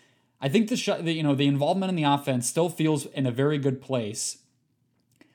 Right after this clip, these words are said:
but he's impacting the game in so many ways now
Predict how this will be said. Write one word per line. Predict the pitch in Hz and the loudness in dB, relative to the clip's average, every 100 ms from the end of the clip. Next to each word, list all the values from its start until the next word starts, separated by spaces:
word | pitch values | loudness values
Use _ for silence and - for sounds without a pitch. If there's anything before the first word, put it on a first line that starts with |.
| _ | _
but | 156 170 - - | -2 -2 -4 -20
he's | - 170 156 | -8 -6 -4
impacting | 185 226 220 214 185 | -4 -2 -4 -4 -4
the | |
game | 143 143 151 | -2 0 0
in | 127 | -2
so | - 135 | -2 -2
many | 151 185 175 | -2 -4 -4
ways | 113 110 135 151 | -4 -4 -4 -2
now | 160 165 170 170 | -4 -4 -6 -8